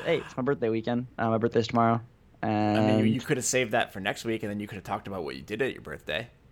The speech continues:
Speaker 1: M-, but I still can do that. Why can't my birthday
Speaker 2: Oh,
Speaker 1: last
Speaker 2: wait,
Speaker 1: two
Speaker 2: so your,
Speaker 1: episodes?
Speaker 2: your birthday is gonna cut across two episodes?
Speaker 1: <laughs> Yeah.
Speaker 2: I don't know if our, if our fans can handle that.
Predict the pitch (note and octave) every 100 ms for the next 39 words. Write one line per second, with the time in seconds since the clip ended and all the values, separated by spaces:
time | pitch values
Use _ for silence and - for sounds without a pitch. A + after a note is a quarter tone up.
0 | - E2+ - C3+ B2 A#2+ - D3+ - G#3
1 | F#2 D2+ C2 - G#2+ A#2+ A#2+ A#2+ A#2+ A#2+
2 | B2 A#2 A#2 - B2 C#3+ G#2+ A2 B2 D#3+
3 | D#3+ D#3 E3 D#3+ C#3 C3+ B2+ C#3+ C3 -
4 | A#2 - - - D3 C#3 - D3 E3+ E3+
5 | F3+ F3+ - - - - - D3+ B2 G3+
6 | F#3+ E3+ E3 D#3 C#3+ B2+ A#2 A2+ - B2
7 | A#2 - C3 B2+ C3+ B2 - G2+ G#2+ A#2+
8 | G2 F2 D#2 C2+